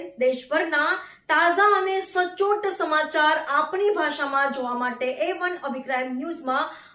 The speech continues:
આપનું હાર્દિક સ્વાગત છે. હવે જોઈએ મુખ્ય સમાચાર.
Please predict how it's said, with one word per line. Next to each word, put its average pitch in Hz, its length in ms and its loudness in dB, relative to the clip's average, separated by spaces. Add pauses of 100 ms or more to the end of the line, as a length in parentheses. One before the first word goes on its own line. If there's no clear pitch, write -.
(100)
આપનું 349 540 0
હાર્દિક 285 400 0
સ્વાગત 214 440 -2
છે. - 180 -8 (680)
હવે 294 200 2
જોઈએ 370 420 2
મુખ્ય 339 340 -2
સમાચાર. 220 600 -4